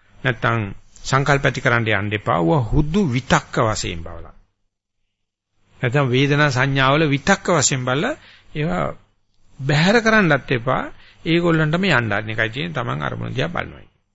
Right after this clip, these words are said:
ඒ වෙනුවට සද්ධාවන්තයා කරන්න තියෙන්නේ අරමුණත් එක්ක සම්බන්ධ වෙලා කරගෙන යන එකයි. ඒක අපිට කියන්න පුළුවන් ඍජු, කෙටි,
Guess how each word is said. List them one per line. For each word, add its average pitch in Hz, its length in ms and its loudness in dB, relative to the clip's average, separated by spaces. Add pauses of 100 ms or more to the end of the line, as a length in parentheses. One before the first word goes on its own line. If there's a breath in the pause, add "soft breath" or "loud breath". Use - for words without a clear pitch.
(540 loud breath)
ඒ 180 180 2
වෙනුවට 208 400 4
සද්ධාවන්තයා 185 840 2
කරන්න 143 360 -2
තියෙන්නේ 120 540 -4 (420 loud breath)
අරමුණත් 131 420 -2
එක්ක - 160 -6
සම්බන්ධ 139 480 0
වෙලා 117 300 0 (440)
කරගෙන 127 300 -2
යන 107 180 -2
එකයි. 147 260 -4
ඒක 185 140 -2
අපිට 160 240 -2
කියන්න 127 280 -2
පුළුවන් 151 400 -2
ඍජු, 123 340 -2 (360)
කෙටි, 135 440 -2